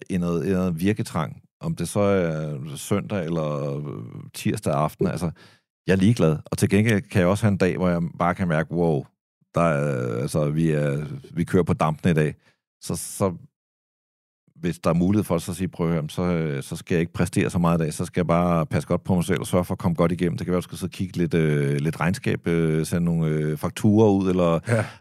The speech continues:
Speaker 1: afstemme, om, om de er blevet betalt, dem du sendte ud sidste gang, og sådan, altså.
Speaker 2: Ja.
Speaker 1: Prøv at finde ud af,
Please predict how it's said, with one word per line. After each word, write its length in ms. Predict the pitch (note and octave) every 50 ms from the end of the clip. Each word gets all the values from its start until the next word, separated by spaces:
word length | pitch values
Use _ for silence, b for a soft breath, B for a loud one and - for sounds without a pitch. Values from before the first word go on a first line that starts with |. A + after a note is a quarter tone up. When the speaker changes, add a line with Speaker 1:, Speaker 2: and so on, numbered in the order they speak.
| B -
Speaker 1:
afstemme, 520 | F2 F2+ G2 - - - G#2+ F2+ E2+ G2 F#2
om, 220 | F2+ F2 E2+ E2
om 160 | C2 F2 F2 D#2+
de 160 | - F2 E2+
er 40 | D#2+
blevet 200 | - E2+ E2 D#2
betalt, 280 | A#2+ - A2 F#2 -
dem 120 | F#2 F2 F2
du 60 | F2+
sendte 240 | - F#2+ E2+ E2 F2+
ud 80 | D#2+ C#2
sidste 320 | - - A#2 A#2 - A#2
gang, 220 | G#2 G2 F2+ -
og 60 | - -
sådan, 100 | F#2+ -
altså. 140 | - - G2 - b b b b b b b b -
Speaker 2:
Ja. 80 | G#2 F2 - _ _ _ _ _ _ _ _ _ _ _ -
Speaker 1:
Prøv 200 | - - A2 A2+
at 60 | G#2+ G2+
finde 180 | - G#2 G2 F#2+
ud 60 | F2+
af, 140 | F2+ F2